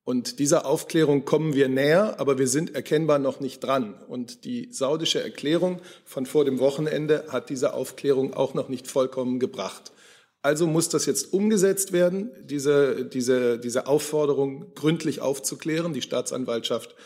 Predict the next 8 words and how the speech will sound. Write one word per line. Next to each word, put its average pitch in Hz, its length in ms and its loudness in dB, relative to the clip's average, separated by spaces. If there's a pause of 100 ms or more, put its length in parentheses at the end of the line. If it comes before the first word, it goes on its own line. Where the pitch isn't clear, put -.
(400)
ähm, 110 320 -4
und 120 160 -6
die 123 160 2
Behörden 127 460 2
der 117 140 0
Türkei 135 400 0
sind 127 260 -6
daran. 135 500 -2